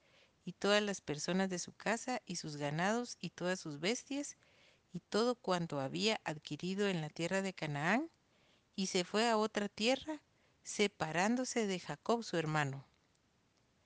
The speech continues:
Porque los bienes de ellos eran muchos, y no podían habitar juntos, ni la tierra en donde moraban los podía sostener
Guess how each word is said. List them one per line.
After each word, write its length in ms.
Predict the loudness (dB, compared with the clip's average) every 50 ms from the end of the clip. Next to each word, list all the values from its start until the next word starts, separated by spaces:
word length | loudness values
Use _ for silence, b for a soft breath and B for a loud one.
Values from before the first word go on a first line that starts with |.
| b b b b b _ _
Porque 300 | 0 0 0 2 0 2
los 240 | 2 2 0 0 0
bienes 420 | 4 4 6 6 6 4 4 4
de 200 | 4 4 4 4 4
ellos 300 | 4 4 2 0 2 0
eran 240 | 2 4 4 6
muchos, 560 | 6 6 4 4 0 -2 -8 -6 -8 -8 -10 b b b b b b b b b b
y 160 | 2 4 6
no 200 | 8 6 6 4
podían 540 | 2 _ 2 2 4 4 4 4 4 4 4
habitar 380 | 2 2 0 -2 -2 -2 -2 -2
juntos, 580 | -2 0 0 0 0 0 -6 -8 -8 -10 -12 b b b b b b b b _ _
ni 140 | 0 0 2
la 160 | 2 2 0
tierra 400 | 0 2 2 2 4 4 4 4
en 100 | 4 4
donde 260 | 2 2 2 2 2
moraban 540 | 2 2 0 2 2 2 4 4 4 2 2
los 160 | 0 -2 -4
podía 420 | -4 -4 -4 -2 0 0 0 0 -2
sostener 760 | -4 -6 -6 -8 -6 -6 -2 0 2 4 4 2 2 -2